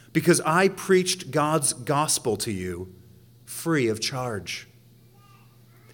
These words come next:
It seems that it was an issue for some people in the church that Paul refused to take money from the congregation for his own personal support. To them, in their cultural context, it was a sign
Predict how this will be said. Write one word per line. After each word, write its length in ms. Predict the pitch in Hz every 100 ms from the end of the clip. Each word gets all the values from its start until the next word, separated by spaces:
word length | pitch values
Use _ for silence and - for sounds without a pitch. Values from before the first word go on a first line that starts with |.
| - - -
It 80 | -
seems 280 | - 233 220
that 80 | 185
it 40 |
was 120 | 147
an 120 | 139 135
issue 420 | 202 208 135 110
for 140 | 104 120
some 240 | 170 165
people 320 | 165 170 151
in 100 | 139
the 80 | 117
church 380 | - 180 139 -
that 160 | 123
Paul 500 | - 175 165 170 170 - - 143
refused 920 | 143 - 170 180 185 143 131 - 123
to 80 | 139
take 260 | 151 151 135
money 320 | 151 156 120
from 160 | 139
the 80 | 127
congregation 920 | 123 135 127 120 139 135 - 95 98 - -
for 160 | - 143
his 140 | 131
own 200 | 147 143 131
personal 420 | 127 113 127 113
support. 600 | - 113 156 131 - - - - - - - - - - -
To 140 | - 156
them, 520 | 185 170 131 160 - - - -
in 160 | 151
their 180 | 151 185
cultural 460 | 185 170 165 156 131
context, 600 | 160 165 151 127 - -
it 80 | 170
was 180 | 185 170
a 80 |
sign 600 | 135 - 160 160 143 139